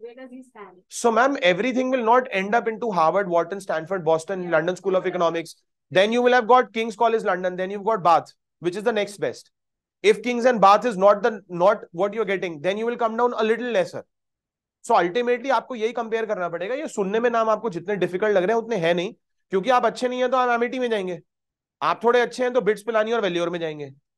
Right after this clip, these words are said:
Speaker 2: आप और अच्छे हैं तो ट्रिपल आईटी और एनआईटी में जाएंगे, आप बहुत अमेजिंग है तो आप डीटीयू में जाएंगे, और भगवान ने अगर आपको कुछ अलग ही बनाया तो आप आईआईटी में जाएंगे।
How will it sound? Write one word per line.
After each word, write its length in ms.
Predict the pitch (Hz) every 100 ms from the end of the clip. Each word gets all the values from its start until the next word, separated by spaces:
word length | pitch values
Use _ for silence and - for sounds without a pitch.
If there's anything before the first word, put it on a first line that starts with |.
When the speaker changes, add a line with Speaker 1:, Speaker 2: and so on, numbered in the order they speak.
| _ _ 175
Speaker 2:
आप 180 | 202
और 160 | 208 247
अच्छे 240 | 254 254
हैं 80 | 254
तो 60 | 262
ट्रिपल 340 | 196 208 240
आईटी 200 | 240 240
और 100 | 254
एनआईटी 340 | 208 180 175 170
में 100 | 175
जाएंगे, 320 | 156 147 135 139 _ _ -
आप 160 | 226
बहुत 400 | 208 175 233 - -
अमेजिंग 420 | 175 185 190 254
है 60 | 254
तो 100 | 254
आप 100 | 220
डीटीयू 340 | 170 170 202
में 100 | 214
जाएंगे, 240 | 202 196 233
और 120 | 240
भगवान 360 | 170 165 175 214
ने 60 |
अगर 140 | 226 220
आपको 200 | 220 240
कुछ 160 | 254
अलग 260 | - 170 208
ही 80 | 254
बनाया 240 | 214 190
तो 100 | 262
आप 100 | 262
आईआईटी 320 | 269 262 254
में 100 | 214
जाएंगे। 280 | 175 147